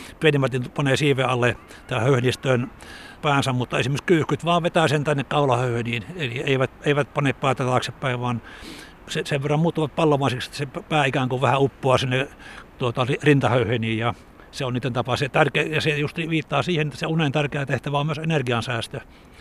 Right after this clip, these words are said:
Ja sen takiahan se uni on kehittynyt näillä energiaa tuhlaavilla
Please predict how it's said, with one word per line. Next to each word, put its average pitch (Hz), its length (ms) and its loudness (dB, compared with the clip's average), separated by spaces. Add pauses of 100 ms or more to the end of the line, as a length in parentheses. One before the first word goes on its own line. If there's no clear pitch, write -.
(420)
Ja 123 60 -2
sen 151 160 2
takiahan 131 340 2
se 147 220 0 (340)
uni 170 220 2
on 135 100 0
kehittynyt 143 460 0
näillä 131 360 -2 (420)
energiaa 135 500 0
tuhlaavilla 127 720 2